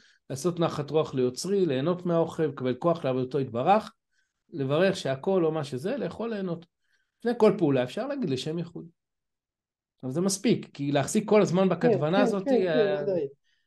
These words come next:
Speaker 1: מצוין,
Speaker 2: בהתחלה.
Speaker 1: כן. התשובה היא כן, כן, בוודאי.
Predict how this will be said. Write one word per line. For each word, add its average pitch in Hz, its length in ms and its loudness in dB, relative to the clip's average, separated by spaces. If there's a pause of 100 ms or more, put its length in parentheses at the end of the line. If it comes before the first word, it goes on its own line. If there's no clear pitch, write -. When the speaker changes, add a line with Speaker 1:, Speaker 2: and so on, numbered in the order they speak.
Speaker 1:
מצוין, 262 340 0
Speaker 2:
בהתחלה. 170 220 0
Speaker 1:
כן. - 840 -12
התשובה 160 360 2
היא 151 140 0
כן, 123 200 -12 (100)
כן, - 200 -20
בוודאי. 120 320 -10